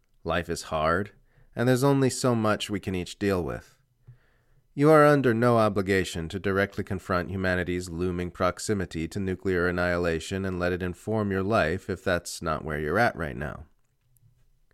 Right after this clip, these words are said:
But I'm not pointing toward this line of inquiry to make people depressed and despondent. Just the opposite, in fact. For those who are willing and able to face our situation where it stands,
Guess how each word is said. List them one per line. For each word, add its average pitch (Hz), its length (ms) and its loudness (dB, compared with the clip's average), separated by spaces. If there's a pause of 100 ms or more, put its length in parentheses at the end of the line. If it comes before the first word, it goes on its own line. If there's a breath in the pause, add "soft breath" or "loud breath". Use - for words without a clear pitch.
(1500 soft breath)
But 151 80 -2
I'm 160 140 6
not 190 280 2
pointing 170 500 2
toward 127 340 2
this 120 200 0
line 123 300 2
of 101 100 0
inquiry 90 540 0
to 101 140 -6
make 104 200 0
people 101 280 -6
depressed 104 580 0
and 87 100 -2
despondent. 82 640 -4 (480)
Just - 240 -6
the 127 120 2
opposite, 143 380 0
in 65 120 -8
fact. - 440 -12 (800)
For 123 220 2
those 117 340 4
who 127 100 0
are 104 120 4
willing 104 640 0
and 95 160 -4
able 92 360 -2
to - 240 -10
face 98 340 -2
our 95 120 0
situation 92 760 -2
where 85 180 -2
it 69 80 -8
stands, 95 640 -4